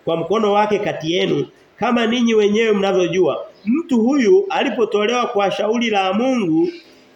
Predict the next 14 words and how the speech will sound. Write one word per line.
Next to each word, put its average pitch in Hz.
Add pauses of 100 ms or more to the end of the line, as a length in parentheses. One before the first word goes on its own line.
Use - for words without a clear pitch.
(260)
lililokusudiwa 247
kwa 202
kujua 208
kwake 220
tangu 208
zamani, 175
ninyi 208
mkamsulubisha 156 (360)
kwa 156
mkono 185
wa 156
watu 180
wabaya, 156 (300)
mkamuua." 143